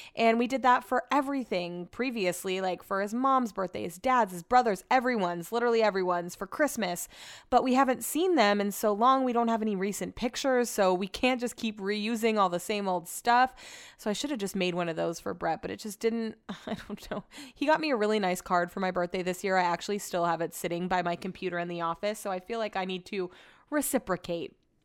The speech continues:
The good news is, though, um, that I was like, "I'm picking up Mikuni." So last week,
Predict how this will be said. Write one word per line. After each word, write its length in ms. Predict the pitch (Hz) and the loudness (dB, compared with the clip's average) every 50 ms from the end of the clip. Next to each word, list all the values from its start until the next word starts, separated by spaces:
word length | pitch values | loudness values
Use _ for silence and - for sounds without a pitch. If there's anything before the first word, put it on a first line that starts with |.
| _ _ _ _ - - - | _ _ _ _ -20 -14 -10
The 80 | 202 196 | -6 0
good 160 | - 247 254 | 4 4 6
news 220 | 247 233 196 170 175 | 6 6 4 2 2
is, 160 | 175 170 160 | -2 -2 -2
though, 380 | 180 175 180 175 175 180 180 - - - - - - - - | -2 -2 0 0 0 -2 -4 -6 -10 -18 -20 -20 -20 -12 -6
um, 380 | - 190 190 185 185 185 180 | -2 0 2 2 2 0 0
that 100 | 180 180 | -2 0
I 80 | 180 180 | 0 0
was 200 | 180 185 180 - | -2 -2 -2 -2
like, 180 | 202 190 - - | -2 -2 -2 -2
"I'm 200 | - 196 240 277 | -4 -2 -2 -2
picking 260 | 269 294 - 254 220 | -2 -4 -4 -4 -4
up 60 | 196 - | -4 -4
Mikuni." 420 | - 170 - 190 175 175 175 175 | -6 -6 -6 -6 -6 -6 -6 -4
So 180 | - - 202 190 | 0 2 2 4
last 380 | 180 185 190 214 262 - - | 4 2 2 0 0 -2 -4
week, 380 | 208 190 180 196 196 - - | -6 -6 -6 -6 -6 -10 -14